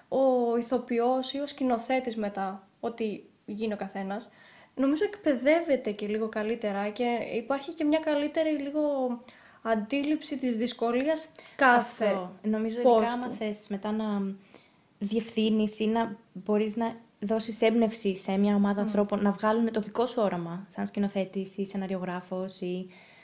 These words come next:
Speaker 2: ε, παραγωγός, αν ξέρεις το πώς νιώθει ο άνθρωπος που είναι στο ταμείο του θεάτρου και ο άνθρωπος που κάνει τα φώτα και ο ηθοποιός σου και ο τυπογράφος σου ακόμα,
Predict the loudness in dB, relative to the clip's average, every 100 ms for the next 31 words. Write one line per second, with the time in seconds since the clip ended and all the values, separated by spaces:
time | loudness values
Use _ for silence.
0 | -20 _ -2 -2 -4 -6 -8 -10 -10 -10
1 | -8 -2 0 -2 -4 -4 -6 -8 -18 _
2 | _ _ _ _ _ -2 2 2 0 2
3 | 4 4 2 -2 -4 -2 0 2 0 -2
4 | 0 0 0 -10 -4 0 0 -2 -6 -8
5 | -2 0 2 0 -2 -2 -2 2 4 6
6 | 6 4 0 -2 -2 -6 -4 -2 -2 -4
7 | -8 -10 -6 -4 -4 -2 -2 -2 -6 -10
8 | -20 -2 2 2 2 2 2 0 -2 -4
9 | -4 -2 2 2 0 0 4 4 2 0
10 | -4 -2 0 0 -2